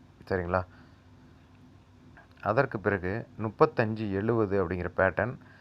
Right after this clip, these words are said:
பார்க்கும்பொழுது உங்களுக்கே தெரியும் எந்த இடத்துல வரும்னு சொல்லிட்டு. இந்த இடத்துல வந்து எழுபத்தஞ்சு முப்பது அப்படின்னு சொல்லிட்டு இந்த இடத்துல ஜீரோ வந்தா முப்பத்தஞ்சு எழுபதுங்கிற இந்த பேட்டர்ன் வந்து க்ளோஸ் ஆகும், ஓகேங்களா? அப்புறம் இந்த ஜீரோ எயிட் செவன் ஜீரோ அப்படிங்கிற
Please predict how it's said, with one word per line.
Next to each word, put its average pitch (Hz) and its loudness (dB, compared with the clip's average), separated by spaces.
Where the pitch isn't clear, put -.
பார்க்கும்பொழுது 120 6
உங்களுக்கே 110 -2
தெரியும் 95 -2
எந்த 107 0
இடத்துல 101 2
வரும்னு 95 -2
சொல்லிட்டு. 82 -2
இந்த 127 -2
இடத்துல 110 4
வந்து 90 -2
எழுபத்தஞ்சு 131 2
முப்பது 101 4
அப்படின்னு 101 -4
சொல்லிட்டு 92 -4
இந்த 104 0
இடத்துல 98 -2
ஜீரோ 120 4
வந்தா 92 0
முப்பத்தஞ்சு 107 0
எழுபதுங்கிற 98 0
இந்த 127 4
பேட்டர்ன் 101 4
வந்து 120 -2
க்ளோஸ் 95 0
ஆகும், 85 -2
ஓகேங்களா? 90 0
அப்புறம் 123 6
இந்த 113 2
ஜீரோ 156 6
எயிட் 143 0
செவன் 120 8
ஜீரோ 107 6
அப்படிங்கிற 95 2